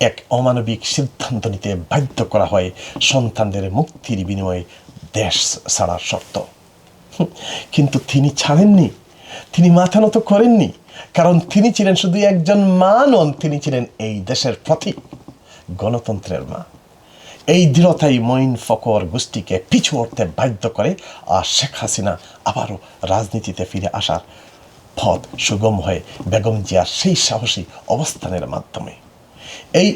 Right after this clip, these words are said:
ইতিহাস আজ যারা বিকৃত করে, তারা যেন ভুলে না যায়, বিএনপি না থাকলে আজ তাদের নাম ও ইতিহাসে থাকতো না। এরপর দুই হাজার আট সালের নির্বাচনে যা ঘটল, তা গণতন্ত্রের নামে আরেকটি রাজনৈতিক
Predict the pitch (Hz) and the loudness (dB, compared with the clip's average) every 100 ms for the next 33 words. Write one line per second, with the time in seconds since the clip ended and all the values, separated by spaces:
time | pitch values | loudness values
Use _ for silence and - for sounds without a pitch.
0 | 185 214 196 196 202 - - 151 175 147 | 2 2 4 4 4 2 -2 0 0 2
1 | 156 139 95 170 - 196 123 - 90 85 | 0 0 0 -4 -2 -4 -4 -4 -6 -4
2 | - 95 87 - - - 104 98 90 185 | -4 -4 -4 -12 -20 -10 -6 -6 2 4
3 | 180 113 104 90 - - - 98 117 135 | 4 4 0 -2 -10 -20 -16 -8 0 2
4 | 160 - 165 127 95 120 196 - 180 - | 2 0 -4 -4 0 2 2 2 -4 -4
5 | 92 85 - - - 120 107 95 - 110 | -8 -10 -20 -20 -4 -2 0 -4 -4 -4
6 | 98 90 90 107 120 - 110 98 92 - | -4 -8 -4 -4 -4 -10 -14 -14 -14 -12
7 | 107 - - - 139 - 101 - - - | -8 -8 -8 -8 -10 -6 -8 -8 -14 -20
8 | - - - - - - 147 156 175 165 | -20 -20 -20 -20 -18 0 2 2 2 2
9 | 143 175 147 160 - 151 175 - 120 101 | 2 2 4 2 2 -2 -2 -2 -2 -2
10 | 95 104 123 117 123 120 110 92 123 127 | -6 -4 -4 -2 -4 -4 -6 -2 -2 0
11 | 139 143 165 196 _ - - - 104 87 | -4 -8 -12 -12 _ -20 -8 -2 -2 0
12 | 135 139 135 123 117 107 104 104 - - | -4 -4 -8 -4 -6 -4 -6 -6 -8 -4
13 | 202 - - 90 82 107 107 98 95 82 | -4 -4 -8 -6 -2 -2 -2 -6 -10 -10